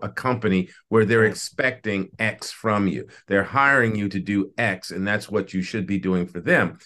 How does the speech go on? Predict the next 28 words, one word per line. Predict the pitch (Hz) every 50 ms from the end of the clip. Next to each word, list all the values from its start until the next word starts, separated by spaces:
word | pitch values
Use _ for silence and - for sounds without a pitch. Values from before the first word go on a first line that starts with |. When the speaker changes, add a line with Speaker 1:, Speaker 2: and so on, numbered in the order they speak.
| _ _ -
Speaker 1:
in | 196 190
which | 139 190 202 196
case | - 135 113 110 120 117 - _ _ _ _ _
you | - -
can | 76 82 87
do | 87 92 98
something | - - 175 - - 180 143 101
else | 87 85 87 87 - _ _ _ _ _ -
for | 82 95
yourself. | 95 95 98 - - 143 117 85 67 62 - - _ _ - - _ -
So, | - - 131 104 - - - _ _ _ -
as | 120 117
I'm | 131 139 147 151
saying, | 151 - 131 117 107 107 113 120 113 -
rounding | 80 82 85 87 101 110 117
this | 135 143 147 -
off, | 92 78 80 80 - _ _ _ _ _ _ -
I've | - 104 95 95
come | - 131 131 143 156
to | 165
the | 156 156 147
conclusion | 143 127 113 117 110 107 104 98 107 98
that | 95
I'm | 95 95 98
gonna | 98 101 104 98
be | 95 98
exploring | 95 92 - - - 101 110 110 110 107 107 104
some | - - 98 92 92 90 90